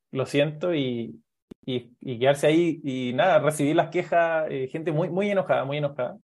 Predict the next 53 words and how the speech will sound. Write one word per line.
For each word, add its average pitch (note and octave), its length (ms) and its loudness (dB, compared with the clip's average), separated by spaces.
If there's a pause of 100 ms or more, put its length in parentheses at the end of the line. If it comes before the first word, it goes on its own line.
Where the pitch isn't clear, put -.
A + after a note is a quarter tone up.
Y B2+ 180 -2
bueno, E3+ 180 2
eso, E3+ 180 0
eso F3+ 180 0
también, E3+ 300 2
como F3 160 2
sentir D#3 280 0
esos E3 200 -4
dolores D#3 240 2
en E3+ 80 -4
el E3 80 -6
soporte, D3+ 400 -4
te D3 80 0
ayuda C#3+ 240 0
también C#3+ 340 -4
a, B2+ 320 -6
es D3 100 -16
como E3 180 2
que D#3 80 4
te D3+ 80 2
motiva D3+ 480 4
a D3+ 80 0
ir D3+ 80 2
arreglando D3 320 -2
las D3 100 -2
cosas D3 300 -8
también. - 280 -12
Pero A#2+ 280 -2
esa, - 180 -6
esa D3 220 -4
fue D#3 100 -4
una D3 120 6
época D3+ 180 4
bastante C#3+ 300 2
estresante, D#3+ 440 -6
como C3+ 160 -6
que B2 100 -6
todo B2+ 120 0
el D3 80 0
equipo D3 260 -4
tomaba C#3+ 160 -2
el C#3+ 60 -6
soporte, D3 480 -6 (280)
todo C#3 140 0
el C#3+ 80 6
equipo D3 500 0
se, C#3+ 260 -4
se - 120 -8
desgastaba B2 460 -2
así C3+ 160 -6
como B2+ 160 -6
emocionalmente B2+ 680 -6
por, C3 300 -6